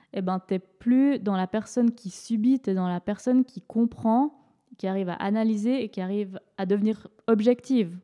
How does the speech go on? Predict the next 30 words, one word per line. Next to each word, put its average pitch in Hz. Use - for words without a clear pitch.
en 185
fait. -
Parce 190
que 196
tant 262
que 240
tu 202
comprends 185
pas 240
ce -
qui 214
t'arrive, 190
ben, 180
t'es 190
dans 185
la 175
souffrance, 254
quoi. 202
Enfin, 185
t'es, 180
t'es 180
touché, 285
tu, 180
tu -
sais -
pas 214
comment 233
vraiment 214
réagir. 220
Et, 175